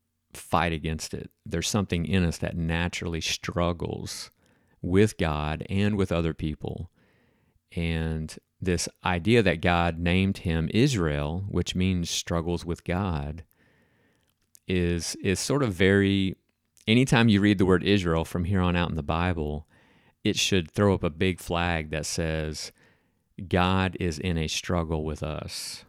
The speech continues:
and we are struggling against God."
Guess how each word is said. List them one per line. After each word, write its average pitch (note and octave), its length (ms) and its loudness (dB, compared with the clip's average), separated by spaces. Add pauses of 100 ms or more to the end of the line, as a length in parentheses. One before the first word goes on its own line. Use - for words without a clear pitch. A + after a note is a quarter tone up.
(420)
and D#2 240 -2
we G2+ 200 4
are F2 120 4
struggling E2+ 680 -2
against E2+ 640 -4
God." D#2 600 -6